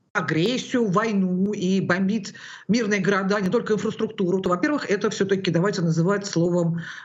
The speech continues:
а, возмездие. Э, и это было неизбежно. А, во-вторых, там, кто бы это ни был, кто бы это ни был, это возмездие. Во-вторых,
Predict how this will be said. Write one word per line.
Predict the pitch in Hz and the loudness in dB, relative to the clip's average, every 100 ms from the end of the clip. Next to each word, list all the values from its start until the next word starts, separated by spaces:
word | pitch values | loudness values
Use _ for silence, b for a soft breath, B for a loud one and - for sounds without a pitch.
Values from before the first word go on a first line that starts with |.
| - | 0
а, | 165 | 4
возмездие. | 185 202 190 147 120 120 117 - _ _ _ _ 170 | 4 2 2 0 -2 -4 -6 -8 _ _ _ _ -2
Э, | 170 165 170 | 0 2 2
и | 208 208 208 | 2 2 0
это | 208 220 | 0 0
было | 196 190 | 2 2
неизбежно. | 170 165 143 131 117 - - - B B B | 2 2 2 -2 -2 -6 -10 -14 B B B
А, | - 160 | 0 0
во-вторых, | 156 175 170 202 311 330 - - - _ _ _ | 2 2 2 2 2 0 -4 -10 -18 _ _ _
там, | 170 160 | -8 -6
кто | - 294 277 | -2 0 2
бы | 262 | 2
это | 202 220 240 | 0 0 0
ни | 214 180 | 0 0
был, | 131 117 | -2 -4
кто | 120 - 226 | -8 -2 0
бы | 220 | 0
это | - 151 196 | -2 -2 0
ни | 175 | 0
был, | 139 139 | 0 -2
это | 151 165 | -2 0
возмездие. | 165 170 160 131 120 120 - B B B B - | 0 2 0 0 -4 -8 -8 B B B B -2
Во-вторых, | 175 180 208 277 311 - - - | 0 2 2 0 0 -4 -8 -14